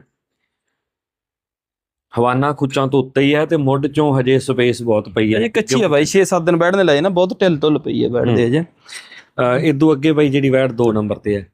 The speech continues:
Speaker 2: ਇਹ ਪਹਿਲਾ ਸੂਆ ਵੀਰੇ ਬੱਚੀ।
Speaker 1: ਹੂੰ।
Speaker 2: ਹਜੇ ਇਹਨੇ ਦੋ ਦੰਦ ਪੂਰੇ ਕਰਕੇ ਵੀਰੇ ਚਾਰ ਦੇ ਸਿੱਟੇ ਆ,
Speaker 1: ਠੀਕ
Speaker 2: ਚੱਕਣੇ
Speaker 1: ਹੈ।
Speaker 2: ਹਜੇ ਬਾਕੀ ਆ।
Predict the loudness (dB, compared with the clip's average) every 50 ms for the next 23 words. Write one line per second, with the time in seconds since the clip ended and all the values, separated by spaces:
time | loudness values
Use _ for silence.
0 | -4 0 2 2 2 0 -2 -2 -2 0 2 2 2 0 2 2 2 2 2 2
1 | 2 0 0 0 0 0 0 0 0 0 0 -2 -2 0 2 2 0 -2 -8 _
2 | _ -20 _ _ _ -2 2 2 4 4 4 2 2 0 0 0 0 2 2 2
3 | 2 0 0 0 -2 -2 -2 0 0 0 0 0 -2 -2 -2 -2 0 0 0 0
4 | 0 0 0 0 -2 -4 -4 -6 -6 -4 0 0 2 2 0 0 -4 -10 _ -2
5 | -2 0 2 2 2 2 2 0 0 0 -2 -4 -4 -6 -8 -6 -6 -6 -8